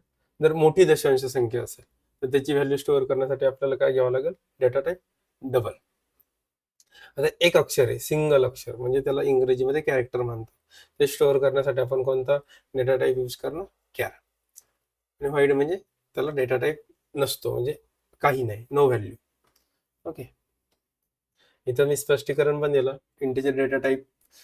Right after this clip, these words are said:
म्हणजे संपूर्ण संख्या, निगेटिव्ह पण चालेल, झिरो पण चालेल,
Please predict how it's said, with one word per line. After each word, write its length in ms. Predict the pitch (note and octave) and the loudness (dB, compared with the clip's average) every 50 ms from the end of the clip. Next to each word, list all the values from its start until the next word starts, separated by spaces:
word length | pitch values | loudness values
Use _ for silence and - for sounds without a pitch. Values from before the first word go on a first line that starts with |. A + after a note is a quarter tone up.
| _ _ _ _ _ _ - | _ _ _ _ _ _ -2
म्हणजे 140 | B2+ C3 C3+ | -2 -2 0
संपूर्ण 460 | - C#3 B2+ B2 B2+ C#3+ C3+ C#3 C#3+ | 0 -2 -2 0 0 0 2 2 0
संख्या, 360 | C#3+ C#3+ B2+ B2 B2 - - - _ _ _ - | 0 0 -2 -2 -2 -6 -12 -16 _ _ _ -4
निगेटिव्ह 460 | C3 B2+ B2 C3+ C3 C3+ D3 D3 C#3+ | -2 0 0 0 0 0 -2 -2 -2
पण 180 | - D3+ D3+ | -2 -2 -2
चालेल, 340 | D3 D3+ C#3+ D3 D#3 D3+ C#3 | 0 0 0 0 -2 -4 -2
झिरो 200 | B2 C3+ B2+ B2+ | 0 2 4 4
पण 200 | B2 D3 C#3+ C#3 | 2 2 -2 -2
चालेल, 260 | C3+ C3+ B2+ D3 F3 | -2 -4 -4 -6 -8